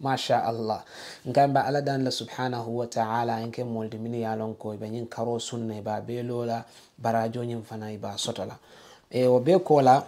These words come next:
Quran ayo dole be je lafta nga nyo hakili bulandala kon dalta ka ke nyame. Ala ka fo ñiŋ ayo kono, "Wa atiu Allaha wa atiu rasula wa ulil amri minkum."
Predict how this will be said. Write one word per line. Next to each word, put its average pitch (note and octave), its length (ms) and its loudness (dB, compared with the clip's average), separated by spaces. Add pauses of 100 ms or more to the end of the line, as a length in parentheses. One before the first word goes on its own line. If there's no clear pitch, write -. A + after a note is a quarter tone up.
(340)
Quran C3 300 6
ayo C#3+ 260 6
dole C3+ 220 2
be B2 160 -2
je A#2 400 -2
lafta C3 320 -2
nga A#2+ 100 -6
nyo A#2+ 200 -6
hakili A#2 680 -4
bulandala A#2 640 -4 (180)
kon C3+ 200 0
dalta A#2+ 260 -2
ka A2+ 160 0
ke A2+ 160 -6
nyame. A#2 320 -6 (460)
Ala C3 140 0
ka A#2+ 160 -4
fo A#2+ 100 -8
ñiŋ A#2 220 -6
ayo A2+ 240 -4
kono, A2 240 -8
"Wa A2 80 -6
atiu A#2 320 -6
Allaha A2 400 -4
wa A2 160 -4
atiu A#2 400 -6
rasula A#2 420 -6
wa A#2 140 -2
ulil B2+ 320 -4
amri B2 240 -4
minkum." B2 440 -6